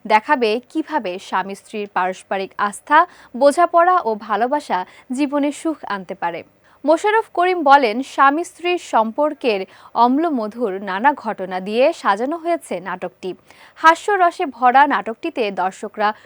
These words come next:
সুন্দর একটি বার্তা পাবেন। মোশাররফ করিমের সাথে কাজ প্রসঙ্গে অভিনেত্রী নীলাঞ্জনা নীলা বলেন,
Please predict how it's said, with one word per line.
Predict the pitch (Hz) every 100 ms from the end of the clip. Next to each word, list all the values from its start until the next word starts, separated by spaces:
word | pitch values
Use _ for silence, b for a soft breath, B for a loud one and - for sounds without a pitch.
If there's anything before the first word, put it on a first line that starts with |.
| b
সুন্দর | - 381 370 392 -
একটি | 220 - 196
বার্তা | 180 196 - 240
পাবেন। | 175 165 175 165 - _ _ b 277
মোশাররফ | 330 370 427 440
করিমের | 415 403 415 427
সাথে | - 302 285 330 226
কাজ | 220 226 269 -
প্রসঙ্গে | 269 247 214 208 214 220
অভিনেত্রী | 220 302 330 320 - 196
নীলাঞ্জনা | 185 247 311 311 302 269
নীলা | 196 185
বলেন, | 180 190 220